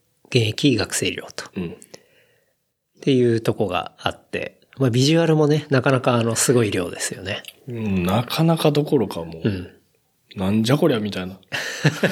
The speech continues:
Speaker 2: まあ、住んでる人ももう、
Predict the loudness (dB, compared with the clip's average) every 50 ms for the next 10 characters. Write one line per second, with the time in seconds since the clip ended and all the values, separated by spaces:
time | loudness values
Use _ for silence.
0 | 0 0 -2 -2 -4 -8 -16 -20 -20 -20 -20 -16 -14 -12 -12 -12 -14 -18 -18 -10
1 | -6 -6 -4 -2 -2 0 2 2 2 2 4 4 4 6 6 6 6 4 4 0
2 | 0 2 4 4 6 6 4 4 2 0 -2 -2 -2 -2 -2 -2 -4 -4 -8 -12
3 | -16 _ _ _ _ _ _ _ _ _